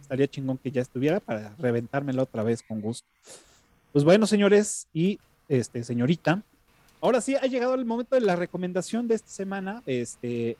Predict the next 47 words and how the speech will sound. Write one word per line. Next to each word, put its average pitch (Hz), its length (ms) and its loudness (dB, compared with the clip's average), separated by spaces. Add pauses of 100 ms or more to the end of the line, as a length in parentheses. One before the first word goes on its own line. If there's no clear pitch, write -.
eh, 113 200 -4 (120)
para 127 140 4
la 123 120 4
tarea 165 380 4
que 147 160 -2
vamos 143 200 0
a 151 60 2
tener 135 400 0 (400)
para 113 160 -4
los 117 180 -4
próximos 143 480 -4
días 135 240 4
de, 110 280 -2
de, 107 260 -6
de 113 120 -2
ver. 156 280 4 (160)
Obviamente, 156 540 4
pues - 180 -8
también 139 260 4
los 139 120 2
que 127 80 -2
nos 113 120 0
están 147 200 0
viendo 147 180 4
y 113 40 2
los 107 140 -4
que 117 100 -10
nos 110 100 -10
están 143 160 0
escuchando, 139 480 -2 (100)
pues 113 140 -8
ahí 123 140 2
díganos 135 440 -4
si - 80 -12
les, 107 240 -10
si - 140 -6
les 113 160 0
gustó 113 200 -4
o - 40 2
no 147 80 4
les 143 140 4
gustó 107 180 -12
esta - 140 -6
película, 131 460 -4
cuánto 123 240 -8
le 107 80 -2
ponen. 214 360 2